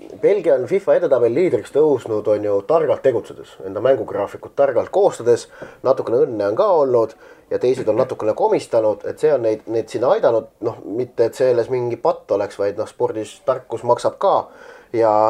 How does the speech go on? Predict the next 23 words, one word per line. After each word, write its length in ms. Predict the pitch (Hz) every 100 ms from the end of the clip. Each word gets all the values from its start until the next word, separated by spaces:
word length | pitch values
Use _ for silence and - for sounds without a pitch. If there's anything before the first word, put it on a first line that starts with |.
| 113
ja 220 | 101 107 104 101 98
see, 420 | 123 120 110 107 -
see 80 | 113
kõik, 220 | 139 135
mis 140 | 110 -
nad, 160 | - - 95 90 -
mida, 200 | 113 104
mida 140 | 120 131
Belgia 240 | 139 113
noorte 300 | 143 151 120
jalgpallis 760 | 113 117 117 113 110 107 110 - - - -
on 160 | 107 110
tehtud, 560 | 165 170 - 107 104 -
see 80 | - 113
kõik 260 | 139 -
on 160 | 107 104 104 104 -
väga 220 | 123 123 139
vinge 380 | 180 120 104 104
ja 80 |
austust 480 | 104 82 175 - 104
vääriv, 320 | 113 95 90 - - - - -
aga 300 | 101 104 110 104 107 - - 107
ma 160 | 117